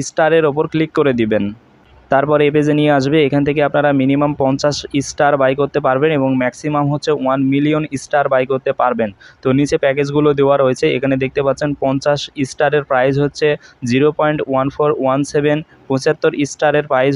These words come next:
হচ্ছে জিরো পয়েন্ট টু ওয়ান টু ফাইভ টন, একশো স্টারের প্রাইস হচ্ছে জিরো পয়েন্ট টু এইট ডাবল থ্রি টন। তো প্রথমে আপনারা এখান থেকে যে প্যাকেজ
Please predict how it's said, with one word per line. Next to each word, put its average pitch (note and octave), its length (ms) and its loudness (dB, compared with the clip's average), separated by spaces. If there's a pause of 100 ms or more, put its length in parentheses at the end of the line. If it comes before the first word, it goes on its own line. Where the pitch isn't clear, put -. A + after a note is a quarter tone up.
হচ্ছে C#3+ 200 -4 (140)
জিরো C3 160 2 (100)
পয়েন্ট C#3+ 200 0 (100)
টু C#3+ 80 2 (160)
ওয়ান C#3+ 160 0 (120)
টু D3+ 80 0 (120)
ফাইভ D3 200 0 (280)
টন, D3+ 180 2 (840)
একশো C#3+ 360 0
স্টারের D3+ 400 2
প্রাইস D3 320 2
হচ্ছে D#3 200 -2 (100)
জিরো D3 180 2 (100)
পয়েন্ট D#3 300 2
টু D#3+ 80 2 (180)
এইট D#3 140 0 (100)
ডাবল C#3 300 2
থ্রি D#3 180 0 (120)
টন। C#3+ 140 2 (140)
তো D#3+ 60 2 (120)
প্রথমে D#3+ 360 0
আপনারা D#3+ 220 0 (100)
এখান D3+ 240 0
থেকে D#3 160 0 (100)
যে C#3+ 80 2 (100)
প্যাকেজ C#3+ 240 0